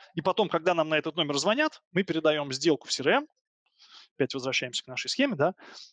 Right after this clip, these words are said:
и в эту сделку записываем Яндекс C P C. Все. А кто из пользователей, какой у него клиент I D, мы это, про это никогда не узнаем, потому что у нас всем пользователям был показан один и тот же статический номер, и мы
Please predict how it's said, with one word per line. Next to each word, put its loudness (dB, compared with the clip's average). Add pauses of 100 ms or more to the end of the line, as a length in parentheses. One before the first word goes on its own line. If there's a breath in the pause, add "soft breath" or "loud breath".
(140)
и 0
в 4
эту 2
сделку 0
записываем 0 (160)
Яндекс 0
C -4
P -14
C. -10 (140)
Все. 2 (300)
А -4
кто 2
из 0
пользователей, 0
какой 0
у -4
него 0
клиент -2
I -2
D, -4
мы 0
это, -2 (240)
про 2
это -2
никогда 0
не -10
узнаем, -2
потому -4
что -4
у -10
нас 0 (320 soft breath)
всем 0
пользователям 0
был 0
показан -2
один -2
и -4
тот 0
же -8
статический -4
номер, 2
и -6
мы 2